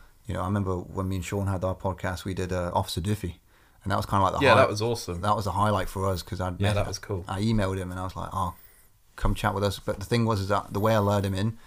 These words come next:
Speaker 1: I didn't mention Scary Movie. There was a film called Windy City Heat that came out in two thousand three that he's in, and it's fucking hilarious. Like, it's,
Speaker 2: Yeah.
Speaker 1: it's free on YouTube.
Speaker 2: <laughs>
Speaker 1: Like, it's a prank. It's a really expensive prank on this one guy
Speaker 2: Yeah.
Speaker 1: who thinks he's a movie star, and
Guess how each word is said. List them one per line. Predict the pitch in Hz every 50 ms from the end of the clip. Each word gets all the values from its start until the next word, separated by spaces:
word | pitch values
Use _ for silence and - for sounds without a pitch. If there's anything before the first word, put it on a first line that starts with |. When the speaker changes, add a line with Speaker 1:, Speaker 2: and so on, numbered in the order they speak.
| - - -
Speaker 1:
I | - 101
didn't | 107 117 101 95
mention | 104 107 - 95
Scary | - - 101 92 87 87
Movie. | 92 92 85 82 82 - - - - - - - - -
There | - 95
was | 87
a | 95
film | - - 117 117 117 104
called | - 104 98 92
Windy | 95 104 104 104 104 98
City | - - 110 98 98 92
Heat | 98 104 107 -
that | - -
came | - 101 95 92
out | 87
in | -
two | - 101
thousand | 92 92 92 85 85 85
three | - 101 95 92
that | 87 -
he's | 85 98 101 95
in, | 92 95 104 120 117 - - - - - - - -
and | - 90 92
it's | 95 90 - - - - -
fucking | - - - - - 101 92
hilarious. | 87 85 85 85 85 85 82 82 80 85 - -
Like, | 80 78 -
it's, | 98 95 95 95
Speaker 2:
Yeah. | 104
Speaker 1:
it's | 92 -
free | - 127 131
on | 110 95 95
YouTube. | 92 95 87 - - 80 78 - _ _ _
Speaker 2:
<laughs> | - - - - -
Speaker 1:
Like, | 95 90 90 98 - - -
it's | 101 90 -
a | 107
prank. | - - - 117 120 110 98 - - -
It's | - 101 -
a | 95 95
really | 95 95 104 104 110 120 123 117 117 110 107 101 95 -
expensive | 104 98 - - - 107 101 92 - 95 - -
prank | - 98 95 90 -
on | 92
this | 92 90 -
one | 98 92 92 95 95
guy | 92 92 90 85 85 82 82 -
Speaker 2:
Yeah. | 101 101 85 82 98 -
Speaker 1:
who | - 98
thinks | 85 - 107 101 90 -
he's | 92 87
a |
movie | 87 92 92 92 92
star, | 87 - 90 92 90 90 - - - - - - - -
and | - 87